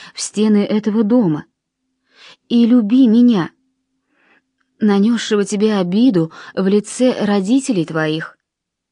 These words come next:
обиду, в которой я теперь искренне раскаиваюсь". Вместо ответа Мириам впервые обвела шею старика-деда руками и поцеловала его.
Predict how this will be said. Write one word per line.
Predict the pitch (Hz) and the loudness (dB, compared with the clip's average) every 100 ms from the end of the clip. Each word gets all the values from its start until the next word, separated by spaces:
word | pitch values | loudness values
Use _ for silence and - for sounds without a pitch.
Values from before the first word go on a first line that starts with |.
| _ _ _ | _ _ _
обиду, | 185 170 180 214 170 165 _ | -6 -4 -2 -4 -6 -12 _
в | - | -14
которой | - 175 190 180 | -10 -6 -4 -2
я | 175 175 | -4 -6
теперь | 185 185 175 - | -8 -4 -4 -4
искренне | 233 214 - 156 151 147 | -10 -10 -8 -6 -4 -6
раскаиваюсь". | 143 - 156 143 139 147 147 - _ _ _ _ _ _ _ _ _ _ _ _ _ _ _ _ _ _ _ _ _ - | -8 -10 -8 -6 -6 -8 -10 -14 _ _ _ _ _ _ _ _ _ _ _ _ _ _ _ _ _ _ _ _ _ -10
Вместо | - 220 262 262 262 | -2 2 4 4 0
ответа | 254 269 302 302 156 160 _ _ _ - | 0 0 -2 -2 -4 -8 _ _ _ -2
Мириам | 220 233 269 277 | 0 2 4 2
впервые | - - 226 220 240 302 196 160 - | 0 -2 0 0 0 0 0 -2 -12
обвела | - 202 190 220 214 190 | -6 -4 -2 -2 0 -4
шею | - 208 185 | -4 -2 -2
старика-деда | 175 - 190 202 202 170 - 185 202 170 170 - | -4 -4 -4 -4 -6 -6 -8 -4 -2 0 -2 -2
руками | 185 190 302 277 151 160 _ _ _ | -6 -6 -2 0 -2 -4 _ _ _
и | 269 | -8
поцеловала | 190 - 151 143 139 143 | -8 -8 -6 -4 -4 -6
его. | 143 139 147 | -6 -8 -12